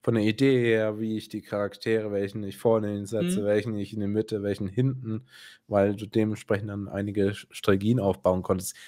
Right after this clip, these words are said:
Speaker 1: Klar, es gab da einige Meta-Geschichten schon, die sich da voll durchgesetzt haben, aber ich fand das eigentlich ganz witzig von der Idee her. Das hat mir sehr gut
Speaker 2: Okay.
Speaker 1: gefallen.
Speaker 2: Vielleicht,
Speaker 1: Das war für
Speaker 2: vielleicht
Speaker 1: die,
Speaker 2: war es auch cool,
Speaker 1: das war,
Speaker 2: als man mit
Speaker 1: das
Speaker 2: mehr
Speaker 1: war halt,
Speaker 2: Leuten das noch
Speaker 1: ich glaub,
Speaker 2: gemacht
Speaker 1: das
Speaker 2: hat,
Speaker 1: war
Speaker 2: aber
Speaker 1: halt auch einfach so, dass es zu der Zeit einfach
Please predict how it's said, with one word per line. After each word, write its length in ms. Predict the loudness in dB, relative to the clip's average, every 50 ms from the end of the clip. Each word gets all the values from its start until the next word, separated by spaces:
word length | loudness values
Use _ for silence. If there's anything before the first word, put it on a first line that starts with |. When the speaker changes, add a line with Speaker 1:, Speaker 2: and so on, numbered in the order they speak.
| -20 -4 2
Speaker 1:
Klar, 240 | 4 6 6 6
es 120 | 4 2 0
gab 200 | 0 0 0 0
da 100 | -2 -2
einige 380 | -2 -4 -6 -6 -8 -8 -6
Meta-Geschichten 1200 | -6 -4 -4 -4 -2 0 2 2 2 2 2 0 0 -2 -6 -6 -6 -4 -6 -6 -6 -10 -12 -12
schon, 420 | -10 -8 -6 -4 -4 -4 -4 -4 -2
die 120 | -4 -4
sich 160 | -4 -6 -6
da 160 | -4 -4 -4 -2
voll 200 | 0 0 0 2
durchgesetzt 600 | 0 0 -2 -2 -4 -4 0 0 0 0 -2 -4
haben, 120 | -4 -4
aber 120 | -2 -2 -4
ich 80 | -4
fand 140 | -4 -4 -4 -2
das 100 | 0 0
eigentlich 200 | 0 0 -2 -4
ganz 280 | -6 -8 -8 -6 -4
witzig 320 | -4 -4 -4 -4 -8 -6 -6
von 140 | -6 -6
der 100 | -4 -4
Idee 300 | -4 -4 -4 -4 -4 -2
her. 200 | -2 -2 -4 -6 -8 _ _ -20 -20 -20 -20 -20 -20 -20 -20 -20 -20 _ _ _ _ _ _ -2
Das 120 | 0 0
hat 80 | 0 0
mir 160 | 0 0 0
sehr 220 | 2 2 0 0 0
gut 220 | -2 -6 -6 -6
Speaker 2:
Okay. 100 | -8 -8
Speaker 1:
gefallen. 400 | -2 0 0 2 2 0 -2 -6 -10 _ _ _ _ _ _ _ _ 6
Speaker 2:
Vielleicht, 160 | 8 8 10
Speaker 1:
Das 0 |
war 120 | 10 10 10
für 40 | 8
Speaker 2:
vielleicht 120 | 6 6
Speaker 1:
die, 40 | 6
Speaker 2:
war 120 | 6 6 4
es 100 | 4 2
auch 200 | -2 -2 -2 -4 -6 -4
cool, 60 | -2
Speaker 1:
das 80 | 0 2 2
war, 80 | 2
Speaker 2:
als 120 | 2 2 -2
man 160 | -2 -2 -2
mit 200 | -2 -2 -2 0
Speaker 1:
das 60 | 2 2
Speaker 2:
mehr 100 | 4 4
Speaker 1:
war 100 | 4 4
halt, 140 | 4 2 2
Speaker 2:
Leuten 80 | 0 -2
das 160 | -6 -6 -6 -8
noch 140 | -12 -10 -8
Speaker 1:
ich 100 | -4 -2
glaub, 140 | 0 0
Speaker 2:
gemacht 40 | 0
Speaker 1:
das 100 | -2 -2
Speaker 2:
hat, 60 | 0
Speaker 1:
war 80 | 2 2
Speaker 2:
aber 80 | 2 2
Speaker 1:
halt 80 | 2 0
auch 120 | 0 -2
einfach 240 | -4 -4 -2 -2 0
so, 160 | 0 0 0
dass 200 | 2 2 0 -2
es 60 | -2 -6
zu 120 | -10 -2
der 260 | 2 4 4 4 2
Zeit 220 | 0 -2 -6 -6 -6
einfach 500 | -8 -10 -8 -6 -6 -6 -6 -6 -8